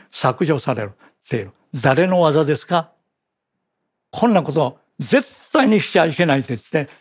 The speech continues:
聖書に警告されています。後で読みましょう。OK？このね、この、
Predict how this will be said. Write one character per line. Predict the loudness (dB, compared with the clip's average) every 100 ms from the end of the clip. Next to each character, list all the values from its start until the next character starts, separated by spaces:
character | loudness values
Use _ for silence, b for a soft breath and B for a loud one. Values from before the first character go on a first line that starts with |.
| b
聖 | 0 2 2
書 | -2
に | -4 -4
警 | 0 0
告 | -2 -4
さ | -4
れ | -4
て | -6
い |
ま | -14
す。 | -12 -4
後 | -4 -2
で | -6 -8 _ _ _ _ -12
読 | -8
み | -6
ま | -8
し | -8
ょ | -12 -14 _ _ _ _ _ _ _ _
う。 | _
OK？ | -6 -4 -4 -10 _ _ _ _ _
こ | -4 -2
の | 0
ね、 | -2 -4 -12 _ _ _ _ _ _ _ _ _ _ _ _ _
こ | -4 0
の、 | 2 0 -2 -8